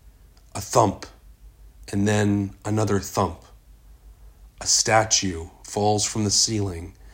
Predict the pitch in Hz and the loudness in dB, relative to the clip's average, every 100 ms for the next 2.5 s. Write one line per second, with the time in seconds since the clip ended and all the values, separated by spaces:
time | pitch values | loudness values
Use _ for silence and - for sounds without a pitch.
0 | - - - 98 - - 110 104 - 95 | -20 -14 -6 -6 -6 0 2 4 2 -2
1 | 85 - - 95 87 92 87 101 95 90 | -4 -4 -2 -4 -4 -8 -4 -2 -2 -4
2 | 90 82 80 - | -8 -8 -10 -16